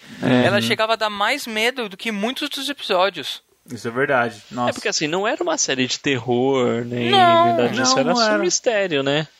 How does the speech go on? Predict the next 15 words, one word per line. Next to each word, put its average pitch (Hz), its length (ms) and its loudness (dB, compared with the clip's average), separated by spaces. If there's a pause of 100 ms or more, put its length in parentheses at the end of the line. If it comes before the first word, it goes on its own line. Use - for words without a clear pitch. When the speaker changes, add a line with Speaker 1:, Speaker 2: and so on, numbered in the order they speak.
(120)
Speaker 2:
Sim. 254 300 -2
Speaker 3:
Exato. 139 360 -2 (140)
Teve 254 220 0
reboot, 208 400 -2
né? 180 160 -8
Speaker 1:
Teve 220 180 -6
uma 254 180 -4
web 226 260 -2
ser-, 214 440 -2
series, 190 440 0
Speaker 2:
Teve 190 140 2
Speaker 1:
né? 202 60 -2
Speaker 2:
a - 40 0
web 202 180 -2
series 233 680 -4